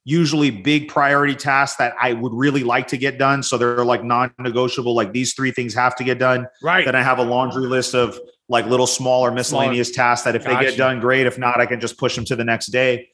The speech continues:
Speaker 1: So that is probably the only thing different. But I really believe, like, our subconscious minds are so, the most susceptible to, to hearing and being programmed for new ideas when you first wake up and at night before you go to bed. This, there's science that backs up, backs that up and proves it. And so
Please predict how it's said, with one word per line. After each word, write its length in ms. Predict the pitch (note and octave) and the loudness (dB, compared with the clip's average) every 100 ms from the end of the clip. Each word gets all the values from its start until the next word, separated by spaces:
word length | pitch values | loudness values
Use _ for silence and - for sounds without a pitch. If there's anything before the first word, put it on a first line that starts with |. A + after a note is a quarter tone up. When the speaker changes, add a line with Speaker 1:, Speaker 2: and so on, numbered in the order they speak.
| _ - | _ -4
Speaker 1:
So 180 | C#3+ B2+ | -2 0
that 340 | D3 D#3+ D#3+ | 2 0 0
is 100 | C#3+ | -2
probably 380 | - D3 C#3 C#3+ | 0 0 0 0
the 120 | C3+ | 0
only 200 | C3+ C#3 | 0 -2
thing 200 | C3+ C#3 | -4 -4
different. 320 | B2 C#3 C3+ | -2 -2 -4
But 140 | B2 B2+ | 0 2
I 40 | |
really 440 | B2 B2 D3+ D#3+ D3 | 2 2 2 2 0
believe, 640 | C3 B2+ C3+ B2 G#2 - _ _ _ _ - | -2 -4 -2 -4 -6 -10 _ _ _ _ -6
like, 420 | A2 B2 A#2+ - - | 0 0 0 -6 -2
our 220 | D3 E3+ | 0 2
subconscious 720 | F3 F3 C#3+ D#3 D#3 D3+ C#3 | 2 0 0 0 0 0 -2
minds 260 | D3+ D3 C#3 | 0 0 0
are 60 | B2+ | -2
so, 260 | - D3+ | 0 0
the 140 | A#2 C3 | 0 -2
most 320 | C3 C#3+ - | 0 0 -2
susceptible 640 | C#3+ - C#3 D3+ C3 C3+ | -4 -2 -2 -2 -2 -2
to, 380 | - B2+ A2+ - - _ | 0 2 2 -2 -20 _
to 160 | - B2+ | -2 0
hearing 680 | A#2+ - G3 F3 D3 D#3 D3+ _ C#3+ | 0 0 2 4 2 0 -8 _ -4
and 200 | C3 A2+ | -2 0
being 300 | D#3 F3 D3+ | 0 0 0
programmed 500 | F3 F3 D#3+ D#3 D3+ | 0 2 2 0 2
for 140 | D3 | 2
new 160 | D3 D3 | 2 2
ideas 500 | C3+ D3+ D3+ C#3 - - | 2 2 2 0 -4 -10
when 240 | B2+ C#3+ | -2 0
you 100 | D3 | 0
first 380 | D3 D#3 D#3 - | 0 2 2 2
wake 180 | D#3 D3 | 0 2
up 200 | D#3+ D3+ | 0 0
and 80 | C3+ | 0
at 160 | C3 C3 | 0 0
night 180 | C3+ B2+ | -2 -2
before 260 | B2 C#3+ | -4 -2
you 100 | B2+ | 0
go 100 | B2+ | 2
to 80 | B2 | 2
bed. 200 | B2 A2+ | 2 0
This, 160 | G2 - | -2 -4
there's 180 | A2 - | -4 -2
science 380 | B2+ B2+ B2 - | 0 0 0 -2
that 160 | G#2 | 0
backs 300 | A2+ A#2 - | 2 0 0
up, 180 | A#2 - | -2 -2
backs 340 | A2 G#2+ A#2 - | -4 0 0 2
that 140 | A2+ | 0
up 120 | A#2 | 0
and 140 | A2+ G2+ | -2 -4
proves 240 | C3 A#2 | -4 -2
it. 80 | A2 | -2
And 120 | G#2+ | -2
so 360 | - C3 A2+ | 0 2 2